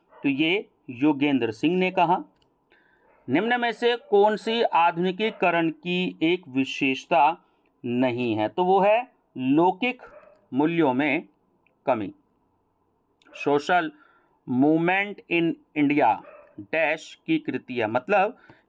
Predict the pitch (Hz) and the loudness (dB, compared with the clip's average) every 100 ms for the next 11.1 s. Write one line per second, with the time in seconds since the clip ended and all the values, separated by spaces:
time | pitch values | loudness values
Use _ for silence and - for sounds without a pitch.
0 | - 190 202 180 131 - 113 110 107 185 | -6 -4 0 0 0 -2 -4 -4 -2 0
1 | 190 190 220 208 196 147 - 185 202 156 | 0 -2 -2 0 0 -2 -2 -2 -2 -2
2 | 143 151 - _ _ _ _ - 107 - | 0 -2 -4 _ _ _ _ -20 -16 -4
3 | 143 131 180 - _ _ _ _ 110 110 | -2 -2 -6 -12 _ _ _ _ -10 0
4 | 120 98 92 - - _ _ _ _ _ | 0 0 -4 -14 -20 _ _ _ _ _
5 | _ _ _ _ _ _ _ - 135 202 | _ _ _ _ _ _ _ -4 0 2
6 | 277 302 202 208 214 233 226 214 220 214 | 2 2 0 0 0 0 0 0 0 -2
7 | - 170 165 170 165 196 - 175 156 135 | -4 0 2 2 2 -2 -2 -2 0 0
8 | 139 - 147 147 147 151 143 139 135 - | -2 0 0 2 0 0 2 2 2 0
9 | 139 135 _ - - 135 131 - 131 131 | 0 -2 _ -8 -2 0 -2 -2 0 2
10 | 127 143 151 151 135 123 120 - 131 123 | 0 0 -2 -2 -4 -2 -4 -4 -6 -2
11 | 139 | -2